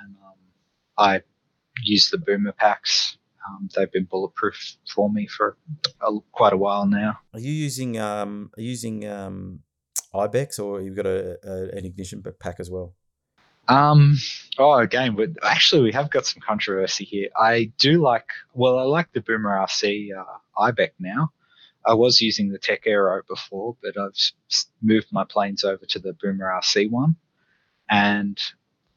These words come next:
Speaker 1: I, I personally do that. I like that I have my telemetry for my flight packs, and I'm always kind of been a bit nervous running a separate battery about,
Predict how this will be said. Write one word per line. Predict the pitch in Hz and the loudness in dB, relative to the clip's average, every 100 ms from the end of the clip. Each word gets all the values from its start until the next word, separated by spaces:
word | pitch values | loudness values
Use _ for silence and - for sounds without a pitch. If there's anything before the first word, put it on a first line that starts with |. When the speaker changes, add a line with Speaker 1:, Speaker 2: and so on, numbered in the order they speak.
| - | -4
Speaker 1:
I, | 117 117 113 110 - _ - | 0 2 2 2 -2 _ -4
I | - 110 | 0 0
personally | - 120 - 131 117 | 2 2 4 4 4
do | 131 | 2
that. | 139 139 _ 107 | 0 -2 _ -2
I | 117 | 0
like | 110 113 113 120 - | 0 -2 -2 -2 -4
that | - 110 | -4 -2
I | 101 | -2
have | 110 104 | -4 -6
my | 107 | -8
telemetry | - 101 104 104 - - 101 101 _ _ _ _ _ _ _ _ _ - | -6 -4 -2 -2 -2 0 -2 -4 _ _ _ _ _ _ _ _ _ -4
for | 107 98 | 2 2
my | 95 92 92 _ _ _ | 2 -2 -8 _ _ _
flight | - - 107 - | -4 2 2 2
packs, | 117 117 - - - _ - | 0 -2 -4 -6 -6 _ -6
and | 113 95 92 | -2 0 -2
I'm | 98 104 | -2 -6
always | 101 101 92 | -6 -2 -2
kind | - 104 | 0 0
of | 98 - | 0 -2
been | 101 | -2
a | 95 | -2
bit | - - | -4 -4
nervous | 104 104 110 - | 0 0 2 2
running | 104 101 104 | 2 -2 -2
a | |
separate | - 104 - - | -4 -4 -8 -2
battery | 101 104 104 101 | 0 2 0 -2
about, | 101 95 | -2 -2